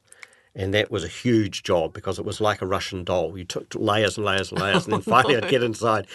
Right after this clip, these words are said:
Speaker 1: and there'd be this little spider s-, just sitting there with silk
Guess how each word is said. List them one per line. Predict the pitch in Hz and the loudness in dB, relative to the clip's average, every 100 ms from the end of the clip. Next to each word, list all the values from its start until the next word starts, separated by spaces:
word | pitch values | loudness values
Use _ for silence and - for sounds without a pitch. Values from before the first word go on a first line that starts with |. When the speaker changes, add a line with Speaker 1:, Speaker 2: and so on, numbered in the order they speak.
| - | -6
Speaker 1:
and | 113 | 0
there'd | 107 | 0
be | 110 | 2
this | 110 117 | 0 0
little | 113 110 | -2 -2
spider | - 113 110 107 | 0 2 4 2
s-, | 98 - - | -2 -8 -12
just | - - | -12 -4
sitting | 131 127 95 | 2 2 2
there | 87 | 0
with | 92 98 | -2 -6
silk | - 143 - - | 2 2 2 -14